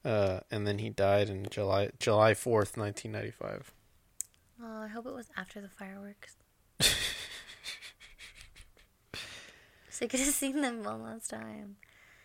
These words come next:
Speaker 2: But yeah, his, his, uh, videos, he just has such a, like, soothing voice. Like, I could just listen to him talk.
Speaker 1: Yeah, you could put me to sleep for sure.
Speaker 2: Like, um,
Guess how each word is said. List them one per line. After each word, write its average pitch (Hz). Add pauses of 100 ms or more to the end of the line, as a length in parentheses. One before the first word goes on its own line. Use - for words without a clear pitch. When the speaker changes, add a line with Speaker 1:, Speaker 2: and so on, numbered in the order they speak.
(960)
Speaker 2:
But 262
yeah, 277
his, 233
his, 247
uh, 233
videos, 214
he 220
just 247
has 269
such 226
a, 220
like, 208
soothing 208
voice. 190
Like, 190
I 185
could 185
just 185
listen 170
to 175
him 175
talk. - (1500)
Speaker 1:
Yeah, -
you 107
could 123
put 113
me 107
to 107
sleep -
for -
sure. 120 (540)
Speaker 2:
Like, 202
um, 190